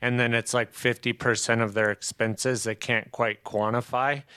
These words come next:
And that's one of those things we gotta push back on you a little bit, right? If you don't know where that money's going, should it be going there? And I think, you know, that's kinda one of the benefits of working with the retirement planner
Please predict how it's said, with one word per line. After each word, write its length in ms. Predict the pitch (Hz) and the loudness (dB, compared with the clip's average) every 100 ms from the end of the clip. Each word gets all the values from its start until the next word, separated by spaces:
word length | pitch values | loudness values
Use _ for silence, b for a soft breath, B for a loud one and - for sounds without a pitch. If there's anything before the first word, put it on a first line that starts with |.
| B B B | B B B
And 180 | 131 131 | 0 2
that's 260 | 123 - | 2 0
one 140 | 131 127 | 0 2
of 80 | 123 | 4
those 240 | 120 - | 2 2
things 220 | 147 131 | 2 2
we 100 | 123 | 0
gotta 240 | 120 120 117 | 2 2 2
push 260 | 131 123 | 0 -2
back 320 | - 208 254 | 2 0 2
on 140 | 156 127 | 0 2
you 180 | 113 110 | 2 2
a 20 | |
little 220 | 110 110 | 4 0
bit, 260 | 98 101 101 | 2 -2 0
right? 260 | 117 170 135 | 2 2 0
If 180 | 131 | -2
you 60 | 143 | 2
don't 180 | 160 160 | 2 2
know 120 | 160 | 2
where 140 | 156 | 2
that 200 | 143 135 | 2 2
money's 380 | 120 143 131 110 | 2 2 2 0
going, 440 | - 104 113 143 170 | 0 2 2 0 -2
should 240 | - 127 | 0 2
it 120 | 123 117 | 2 0
be 120 | 117 | -2
going 460 | 104 101 127 165 170 | 2 2 2 0 0
there? 320 | 185 202 196 B B B - | 2 0 -4 B B B -4
And 120 | 127 | 0
I 100 | 127 | 0
think, 380 | - 151 135 - | 0 0 0 -6
you 140 | 139 131 | -2 0
know, 160 | 120 | 2
that's 320 | 120 127 135 - | 4 2 0 -4
kinda 260 | 147 139 | 0 2
one 140 | 131 123 | 2 2
of 60 | 113 | 0
the 80 | |
benefits 500 | 95 113 117 - 110 | 2 2 2 -2 -2
of 120 | 110 98 | -2 0
working 380 | 120 - 135 | 0 0 0
with 160 | 113 104 | 2 0
the 80 | 110 | 0
retirement 560 | 107 98 117 107 101 - | -2 -2 0 0 -2 -4
planner 360 | 110 113 120 | -2 0 -2